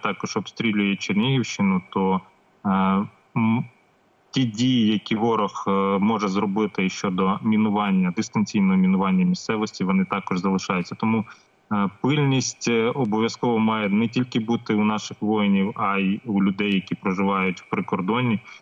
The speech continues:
для того, щоб не чіпати незнайомі предмети, а відразу попереджати про це відповідні, е, і військових, і відповідні органи, для того, щоб, е, можна було,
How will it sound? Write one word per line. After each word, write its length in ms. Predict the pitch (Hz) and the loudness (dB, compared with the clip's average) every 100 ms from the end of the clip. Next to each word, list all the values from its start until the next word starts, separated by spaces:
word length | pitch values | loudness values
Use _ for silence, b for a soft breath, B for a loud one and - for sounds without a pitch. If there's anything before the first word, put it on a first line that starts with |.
| _ | _
для 100 | 95 | -6
того, 200 | 95 107 | -2 -2
щоб 180 | 98 101 - | -2 -2 0
не 160 | 107 | 0
чіпати 600 | 104 98 - 98 92 95 | 0 -4 -2 -2 -2 0
незнайомі 640 | 92 101 101 98 98 95 | 0 2 2 2 2 2
предмети, 640 | 92 - 90 104 123 117 98 - | 2 -2 -2 -2 -2 -4 -6 -4
а 140 | 98 92 | -4 -2
відразу 540 | 92 101 104 95 90 - - | -2 -2 -2 -2 -2 -4 -8
попереджати 920 | 98 110 101 95 98 95 - 95 92 - | -4 -2 -2 -2 -2 -4 -4 -2 -2 -4
про 100 | 98 - | -8 -6
це 240 | - 95 | -4 -2
відповідні, 800 | 90 92 - 95 98 92 92 87 - _ _ _ - | -2 -2 -2 0 2 4 4 2 -2 _ _ _ 0
е, 600 | 98 98 95 95 95 92 92 101 117 120 - _ - | 2 2 2 2 2 0 -4 -8 -10 -14 -20 _ -2
і 120 | 117 | 0
військових, 760 | 113 - - 127 113 110 - | 0 0 0 0 2 -2 0
і 160 | 101 98 | 2 2
відповідні 560 | 98 - 98 101 95 | 0 0 0 2 2
органи, 460 | 107 107 113 104 95 90 | 0 0 0 2 0 -2
для 80 | |
того, 240 | 92 104 95 | -4 -2 -2
щоб, 220 | - 90 - | -4 -8 -2
е, 40 | 95 92 92 123 | 0 0 0 0
можна 360 | 104 104 98 | 0 0 0
було, 380 | 90 95 101 95 | 0 2 2 0